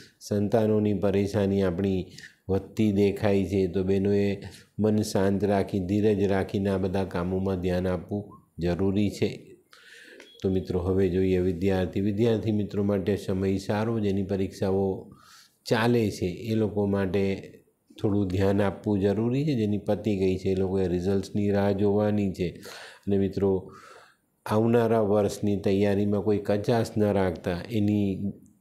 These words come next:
અ, પહેલેથી તૈયારી કરશો તો વધુ સારી રીતે આગળ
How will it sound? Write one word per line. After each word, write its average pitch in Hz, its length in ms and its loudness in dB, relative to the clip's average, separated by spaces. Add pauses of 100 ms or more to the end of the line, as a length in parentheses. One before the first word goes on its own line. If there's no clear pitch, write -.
(180)
અ, 90 240 -2
પહેલેથી 120 480 2
તૈયારી 95 500 2
કરશો 107 440 0
તો 92 240 -2
વધુ 104 240 2
સારી 95 400 0
રીતે 90 280 -2
આગળ 87 320 0